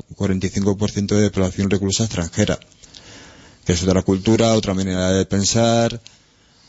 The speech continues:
eh, que tenían a la familia, pues, en Latinoamérica o en África o en Marruecos, en,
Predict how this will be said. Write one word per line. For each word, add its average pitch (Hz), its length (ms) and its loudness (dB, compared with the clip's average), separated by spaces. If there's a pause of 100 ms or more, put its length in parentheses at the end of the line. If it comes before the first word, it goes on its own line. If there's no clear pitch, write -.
(220)
eh, 92 680 2
que 95 140 0
tenían 92 260 0
a 95 60 2
la 90 80 0
familia, 95 500 0
pues, 92 260 -2
en 92 220 2
Latinoamérica 107 920 2
o 107 240 2
en 95 80 -2
África 110 600 0
o 107 40 0
en 95 80 -2
Marruecos, 110 880 0
en, 82 680 -6